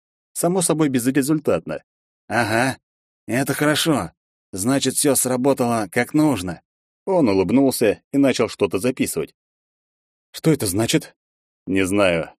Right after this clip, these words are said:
какой из меня актер, но, думаю, сейчас меня можно закидывать наградами. Сам от себя не ожидал такой хорошей игры.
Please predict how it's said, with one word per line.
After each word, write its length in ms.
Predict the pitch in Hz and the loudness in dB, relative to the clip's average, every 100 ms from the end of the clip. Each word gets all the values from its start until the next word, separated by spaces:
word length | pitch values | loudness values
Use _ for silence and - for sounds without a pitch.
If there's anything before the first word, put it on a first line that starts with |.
| _ | _
какой 320 | - 131 135 | -6 0 2
из 100 | 101 | 2
меня 260 | 90 95 95 | 2 0 0
актер, 400 | 85 - 151 - _ _ - | -2 -2 -2 -2 _ _ -4
но, 180 | 139 165 | 0 2
думаю, 320 | 156 147 147 | 4 4 2
сейчас 380 | - 90 107 104 | 0 0 0 0
меня 180 | 101 | -2
можно 380 | 95 92 98 98 | 0 2 2 0
закидывать 520 | 92 92 101 95 92 | -2 -2 0 0 0
наградами. 600 | 95 90 107 104 85 76 - _ _ _ | 0 -2 0 0 -2 -8 -14 _ _ _
Сам 340 | - 135 139 | -6 -2 0
от 100 | 104 | 0
себя 240 | - 107 104 | -2 0 0
не 80 | 95 | 0
ожидал 400 | 90 110 110 85 | -2 0 0 0
такой 240 | 87 104 | 0 -2
хорошей 420 | - 107 101 107 | 0 -2 0 0
игры. 300 | 123 113 78 | 0 -2 -4